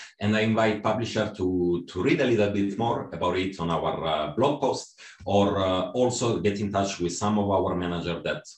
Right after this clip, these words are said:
will provide some more information about, you know, the auto tag itself. The second one is actually a revamp, is not really a new release. We just update our, uh,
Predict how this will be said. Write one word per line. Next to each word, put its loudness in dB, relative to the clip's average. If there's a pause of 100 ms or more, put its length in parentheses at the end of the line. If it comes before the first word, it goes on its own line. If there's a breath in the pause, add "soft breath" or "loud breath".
will 0
provide -2
some -4
more 0
information -8
about, -4 (480)
you 0
know, -2 (280)
the 0
auto 0
tag -2
itself. -10 (380 loud breath)
The -2
second 2
one 4 (240)
is 0
actually 2
a 4
revamp, 0 (140)
is -6
not 0
really 2
a 0
new 0
release. -2 (400 loud breath)
We 4
just 4
update 0
our, 2
uh, -2